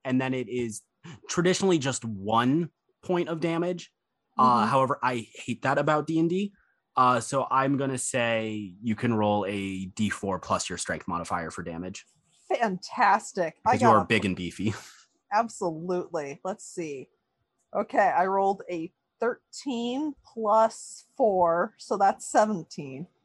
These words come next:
Speaker 2: right?
Speaker 1: Yeah, that
Speaker 2: That's seven-,
Speaker 1: absolutely
Speaker 2: okay.
Speaker 1: hits. <laughs>
Speaker 2: Fantastic. Let me roll a D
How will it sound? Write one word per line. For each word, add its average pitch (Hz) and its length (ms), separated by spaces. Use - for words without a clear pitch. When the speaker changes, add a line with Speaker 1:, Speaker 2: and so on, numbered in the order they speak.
Speaker 2:
right? 170 160
Speaker 1:
Yeah, 110 80
that 135 160
Speaker 2:
That's - 160
seven-, 120 120
Speaker 1:
absolutely 107 420
Speaker 2:
okay. 101 120
Speaker 1:
hits. 110 260
<laughs> - 320
Speaker 2:
Fantastic. 208 960
Let 208 140
me 202 120
roll 180 240
a 160 60
D 175 180